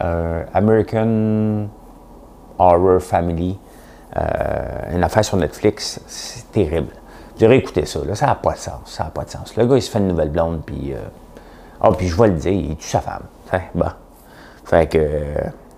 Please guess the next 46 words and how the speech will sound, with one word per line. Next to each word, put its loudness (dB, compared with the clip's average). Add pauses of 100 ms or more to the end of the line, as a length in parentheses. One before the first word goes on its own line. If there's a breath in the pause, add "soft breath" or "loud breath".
(360)
ça 4
n'a 6
pas 2
de 0
sens. -8 (760 loud breath)
Qu'est-ce 2
qui -6
se -4
passe 6
dans 2
la 0
tête -4 (640 loud breath)
des 2
gens, -2 (160)
hein ? -4
Puis -14
tu 2
le 6
vois 4
de, 2
de, -2
tout -8
de -16
suite, -2
là, -2
que -4 (800 loud breath)
dès, 4
dès, 2
dès, -2
dès 4
les 4
premiers, 2
tu -2
le 6
vois 4
que -6
c'est -2
lui 0
qui -8
est -8
coupable, 0
là, -2
tu -4
le 0
sais, -2
là. -6